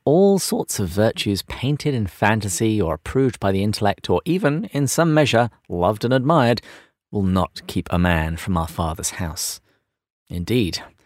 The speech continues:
they make him more amusing when he gets there." And earlier I referred to the C S Lewis doodle. And there's a little speech bubble at that point that appears that says,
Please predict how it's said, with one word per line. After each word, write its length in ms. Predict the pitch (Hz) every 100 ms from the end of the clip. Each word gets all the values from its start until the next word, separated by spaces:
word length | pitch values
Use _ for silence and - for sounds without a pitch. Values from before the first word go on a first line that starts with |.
| _ _
they 100 | -
make 260 | 80 110 -
him 160 | 90 82
more 280 | 101 110
amusing 520 | 85 104 117 78 - 92 -
when 140 | 92
he 140 | - 85
gets 320 | 127 - -
there." 240 | 73 - - _ _ _ _ - - - - - - - - - - - - - _ -
And 160 | 90
earlier 400 | 95 98 98 101 -
I 100 | 92
referred 480 | 92 - 95 92
to 120 | - 90
the 80 |
C 180 | 87 -
S 160 | 90 -
Lewis 180 | 95 87
doodle. 440 | - 92 90 95 - - _ -
And 300 | 92 92 90 -
there's 140 | 92
a 60 | 104
little 160 | 92 107
speech 320 | - 117 -
bubble 380 | 104 92 87 -
at 100 | -
that 180 | 98 95
point 280 | - 92 95
that 100 | 95
appears 320 | 90 101 90
that 80 | -
says, 360 | - 104 98